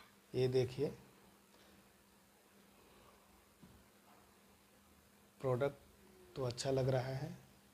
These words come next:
और आप लोगों को पता ही है कि जो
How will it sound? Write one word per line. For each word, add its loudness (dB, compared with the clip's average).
और -2
आप -2
लोगों 8
को 4
पता 6
ही 10
है 6
कि 6
जो 8